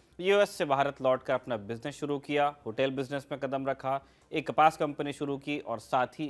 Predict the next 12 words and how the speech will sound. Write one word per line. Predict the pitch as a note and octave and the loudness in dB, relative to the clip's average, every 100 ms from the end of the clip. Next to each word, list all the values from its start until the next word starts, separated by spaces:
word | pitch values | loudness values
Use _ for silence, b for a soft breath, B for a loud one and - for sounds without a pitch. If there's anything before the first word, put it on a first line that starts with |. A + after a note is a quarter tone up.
| C#3 | -4
एक | C#3 | -6
रियल | A#2 A#2+ A#2 | -4 -4 -4
एस्टेट | - C3 B2+ | -6 -6 -4
कंपनी | A2+ G#2 A2 G#2+ | -6 -8 -10 -10
भी | G#2 | -10
शुरू | A2 A2+ A2 | -10 -8 -6
की। | G#2 F3+ G#3 b b b | -4 -4 -6 b b b
नाम | C3 C3+ C#3 | 2 2 2
था | C3 C3+ C#3+ G#2+ | -4 -8 -8 -8
मेटास। | G#2 G#2+ G2 - - - b b b b - | -6 -2 -2 -4 -18 -18 b b b b -12
ये | A#2+ A#3 B3+ | 2 6 6
नाम | E3+ C3+ C#3 | 6 4 2